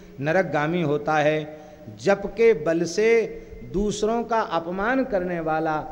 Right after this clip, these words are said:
साधक भी नरकगामी होता है। और जो मोहित होकर फल की इच्छा रख करके जप करता है और फल का ही चिंतन करता है,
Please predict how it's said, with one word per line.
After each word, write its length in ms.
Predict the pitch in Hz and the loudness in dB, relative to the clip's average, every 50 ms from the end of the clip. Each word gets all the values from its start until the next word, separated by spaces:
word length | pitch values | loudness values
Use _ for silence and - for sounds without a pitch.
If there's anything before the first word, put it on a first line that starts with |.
| - - - - - | -12 -14 -10 -10 -8
साधक 640 | - - - - 151 151 156 151 156 139 135 180 | -8 -6 -4 0 2 2 2 4 2 2 2 2
भी 220 | 165 175 202 208 196 | 2 2 2 2 2
नरकगामी 640 | 165 151 147 170 170 - 160 147 147 156 160 160 | 2 2 2 0 0 0 0 0 0 0 0 0
होता 320 | 147 147 156 156 - 156 151 | 0 0 0 0 0 2 2
है। 520 | 151 147 156 156 156 151 - - - - - - - - - - - - - | 4 4 2 2 0 -4 -6 -10 -14 -18 -20 -20 -20 -20 -20 -20 -10 -2 2
और 260 | 175 196 214 226 214 185 160 160 160 - - - - - - - - 131 | 4 6 6 6 6 2 0 -2 -4 -6 -8 -14 -16 -18 -18 -18 -16 -16
जो 300 | 123 123 180 214 220 220 | -8 2 4 6 6 6
मोहित 460 | 185 170 175 175 175 208 254 247 - 190 175 | 4 2 2 2 4 4 4 2 0 0 0
होकर 600 | 202 196 202 202 185 165 143 - - - - - - - - - - - - - | 0 2 2 0 0 0 -2 -4 -6 -12 -16 -18 -20 -20 -20 -8 -4 -4 0 2
फल 180 | 175 196 226 | 2 2 2
की 320 | 226 226 - 277 285 269 240 | 0 0 -2 0 0 0 0
इच्छा 360 | - - - - 220 214 214 | 0 -4 -4 0 0 2 2
रख 200 | 202 185 - - | 0 0 0 0
करके 340 | 196 190 185 - 185 180 160 | -2 -2 0 -2 -2 -2 0
जप 260 | - 165 165 165 - | 0 0 -2 -2 -2
करता 300 | 170 165 160 160 165 156 | -2 -2 -2 -2 0 0
है 440 | 156 147 147 151 147 131 - - - - - - - - - - | 2 4 4 2 2 0 -2 -6 -10 -16 -18 -18 -20 -10 -2 2
और 240 | 175 - 131 - - | 2 2 2 0 0
फल 180 | - 160 156 160 | 0 0 2 2
का 180 | 160 - 156 165 | 2 2 2 4
ही 240 | 165 170 233 262 | 4 4 4 2
चिंतन 460 | 233 - 214 208 196 180 190 185 185 180 | 2 2 0 0 0 0 -2 -2 -2 -2
करता 380 | 175 170 156 156 - 160 151 | -2 -4 -4 -2 -4 -4 -4
है, 280 | 143 135 147 147 139 | 0 0 0 0 0